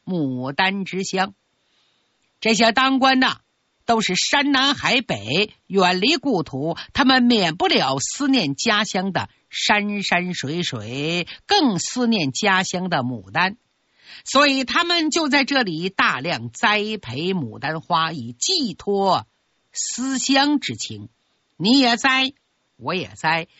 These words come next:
前边的走了，后边接着栽。偌大个南安府的后花园，竟成了一个小小的牡丹王国了。园中的亭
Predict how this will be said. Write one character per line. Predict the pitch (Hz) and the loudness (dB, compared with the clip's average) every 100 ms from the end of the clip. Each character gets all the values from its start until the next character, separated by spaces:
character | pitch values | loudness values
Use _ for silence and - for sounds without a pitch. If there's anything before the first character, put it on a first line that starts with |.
| _ | _
前 | - 262 311 427 | -2 0 0 0
边 | 415 | 0
的 | 415 403 | 2 0
走 | 208 151 202 | 0 0 2
了， | 233 185 | 2 2
后 | - 214 | 0 -2
边 | 175 185 180 | 2 2 2
接 | - 262 240 | 0 0 0
着 | 135 | 0
栽。 | 175 190 - _ _ - - | 0 0 -2 _ _ -20 -20
偌 | - 233 247 196 131 | 4 6 6 4 0
大 | 147 120 | -4 -6
个 | 101 131 104 95 | -8 -10 -10 -12
南 | 117 135 175 | -6 -4 -4
安 | 151 175 | -4 -4
府 | - 101 117 | -6 -14 -8
的 | 135 | -8
后 | - 175 113 | -4 -6 -6
花 | - 151 156 | -2 0 0
园， | 135 110 123 147 151 - - | -4 -6 -6 -8 -8 -12 -8
竟 | - 370 392 349 | 2 4 4 2
成 | - 277 | 2 2
了 | 320 | 4
一 | 269 254 | 2 2
个 | 254 233 | 2 2
小 | - 208 262 359 392 | 2 4 4 4 2
小 | 269 190 185 | 2 2 2
的 | 226 214 170 - _ _ | 4 2 2 -4 _ _
牡 | 202 226 202 180 190 214 | 2 2 2 0 -2 0
丹 | 277 269 269 269 | 2 2 0 2
王 | 170 220 262 | 0 0 -2
国 | 143 143 220 | -6 -4 -4
了。 | 202 _ _ _ _ _ _ _ _ _ _ _ _ _ | -6 _ _ _ _ _ _ _ _ _ _ _ _ _
园 | - 294 285 359 427 415 | 0 4 6 4 0 0
中 | 415 | 2
的 | 403 | 2
亭 | 277 - 269 | 0 2 2